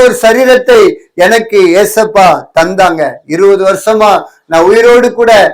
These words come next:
வாழ்ந்து கொண்டிருக்கிறேன். இன்னைக்கு நான் பூமியில வாழ்கிறேன் என்றால் அது ஆண்டவராகிய இயேசு கிறிஸ்துனுடைய கிருபை,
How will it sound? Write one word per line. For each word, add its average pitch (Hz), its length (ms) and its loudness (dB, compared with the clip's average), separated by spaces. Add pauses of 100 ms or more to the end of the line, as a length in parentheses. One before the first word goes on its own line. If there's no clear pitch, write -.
(200)
வாழ்ந்து 190 500 -2
கொண்டிருக்கிறேன். 165 720 -6 (420)
இன்னைக்கு 214 260 -2
நான் 196 220 0
பூமியில 240 460 2
வாழ்கிறேன் 247 580 2
என்றால் 226 320 0 (240)
அது 165 240 -2
ஆண்டவராகிய 220 720 0
இயேசு 247 320 0 (100)
கிறிஸ்துனுடைய 233 680 -4 (500)
கிருபை, 175 420 0